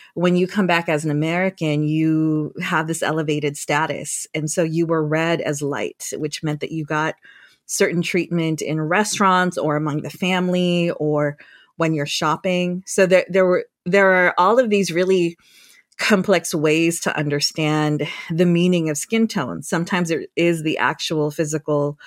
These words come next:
it, it's about physicality, but there's this other, whole other layer where it's about your ability to leave. And, you know, like, the fact that you left and the fact that you're away from the Philippines,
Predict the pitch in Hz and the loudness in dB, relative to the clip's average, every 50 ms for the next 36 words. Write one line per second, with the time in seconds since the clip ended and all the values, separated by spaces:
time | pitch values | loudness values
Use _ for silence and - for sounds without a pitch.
0 | - - - - - _ _ _ - - - 196 214 202 - 190 185 - 185 180 | -20 -20 -20 -20 -20 _ _ _ -14 -2 4 4 4 6 4 2 2 2 2 2
1 | 180 170 175 190 170 151 151 147 - 202 208 240 262 247 190 151 131 113 127 147 | 2 2 2 0 -2 -2 -2 -6 -2 -2 0 0 2 0 0 0 -2 -4 -6 -8
2 | 156 _ _ _ _ _ - 165 175 170 160 175 170 170 160 180 175 - - - | -10 _ _ _ _ _ -4 -2 -2 2 4 4 4 4 4 0 -2 -2 -2 0
3 | 160 175 170 190 180 175 170 165 160 160 160 _ _ - - - - - - - | 0 0 2 2 2 4 4 2 0 -2 -4 _ _ -20 -20 -20 -20 -10 -2 2
4 | 233 220 208 151 202 233 190 196 190 185 170 175 185 190 190 175 165 160 156 151 | 4 6 6 6 4 4 4 4 4 4 4 4 4 4 4 4 2 2 2 2
5 | 151 131 - - 165 165 - 190 156 139 - - 151 170 175 160 - - _ _ | 0 0 0 -2 -4 -4 -2 -4 -2 0 0 0 2 2 2 0 -2 -6 _ _
6 | _ _ _ _ _ _ _ _ - - 175 165 170 165 160 160 160 - 156 151 | _ _ _ _ _ _ _ _ -10 -4 0 2 2 4 4 4 2 2 0 0
7 | 143 165 156 160 175 180 165 156 151 147 147 143 143 135 131 - - - - 196 | 0 0 2 2 2 0 0 0 0 0 0 0 -2 -2 -4 -6 -8 -4 0 0
8 | 180 160 151 151 170 220 247 180 - - - - - - - - - - - 170 | 0 0 0 -2 -2 -4 -4 -6 -8 -8 -12 -14 -16 -20 -20 -20 -18 -10 -6 -4
9 | 165 151 147 151 151 - - 170 165 151 143 139 143 143 139 - - 139 160 151 | -2 -2 0 -2 -2 -2 -2 -2 0 0 0 0 -2 -4 -4 -6 -6 -6 -6 -4
10 | - 170 147 147 - - - 175 170 170 160 156 156 147 156 160 - - - - | -2 -4 -4 -2 -4 -6 -4 -2 -2 -2 0 0 0 0 -2 -2 -6 -10 -12 -10
11 | - - - - - - 160 156 151 151 151 151 147 - _ - 160 160 - 170 | -10 -10 -10 -10 -6 -4 -2 0 0 0 0 -2 -4 -6 _ -8 -8 -6 -4 -4
12 | 156 151 - 165 - - 147 156 - - 165 160 151 160 160 160 175 - 185 160 | -6 -4 -6 -8 -8 -6 -6 -6 -4 -4 -4 -2 0 0 0 0 0 -2 -2 -2
13 | 156 151 - - 147 147 147 135 - - 156 147 143 139 147 143 147 - | -2 -2 -2 -4 -4 -4 -4 -6 -6 -6 -4 -4 -2 -2 -4 -6 -8 -12